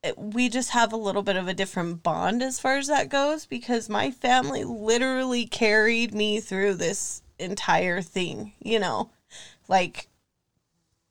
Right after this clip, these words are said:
the whole hospital stay, that, like, they went through it all with me from a dis-, different aspect. So for them, it's almost like a day of grief and loss too,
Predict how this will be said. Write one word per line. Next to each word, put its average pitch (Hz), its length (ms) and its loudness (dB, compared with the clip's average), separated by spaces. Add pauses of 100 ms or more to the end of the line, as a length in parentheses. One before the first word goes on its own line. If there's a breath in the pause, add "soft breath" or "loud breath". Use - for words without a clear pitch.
(680)
the 208 240 6
whole 208 460 8
hospital 190 680 2
stay, 175 460 6
that, 180 260 4
like, 185 240 2
they 208 220 6
went 196 340 4
through 185 260 4
it - 120 6
all 185 240 8
with 190 280 2
me 156 320 0
from 175 280 2
a 175 80 6
dis-, 170 240 2 (260)
different 180 360 2
aspect. - 640 0 (380 loud breath)
So 214 240 4
for 226 180 6
them, 311 460 6
it's 202 200 0
almost 214 420 6
like 202 160 4
a 190 120 2
day 185 400 2
of 180 240 2
grief 190 400 -2
and 160 240 0
loss - 360 -4
too, 190 520 0